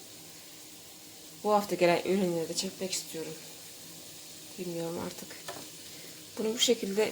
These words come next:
biraz daha pişmeye bırakacağım. Kapağını kapatacağım. Şu an patateslerim pişti. Onları şu an yumurta çakacağım. Üç veya dört tane çakacağım. Bunlar köy yumurtası.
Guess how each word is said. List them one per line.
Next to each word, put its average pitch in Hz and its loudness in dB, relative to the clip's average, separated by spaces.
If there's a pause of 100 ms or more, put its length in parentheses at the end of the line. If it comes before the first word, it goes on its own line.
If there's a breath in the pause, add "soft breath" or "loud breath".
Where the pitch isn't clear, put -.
biraz 196 8
daha 185 6
pişmeye 202 0
bırakacağım. 175 0 (480)
Kapağını 202 2
kapatacağım. 254 2 (720)
Şu - 2
an 208 6
patateslerim 202 2 (120)
pişti. - 0
Onları 196 4
şu 220 0
an 208 2
yumurta 202 4
çakacağım. 190 2 (2000)
Üç - 2
veya 226 6
dört 240 2
tane 202 6
çakacağım. 208 4
Bunlar 277 6
köy 311 10
yumurtası. 220 4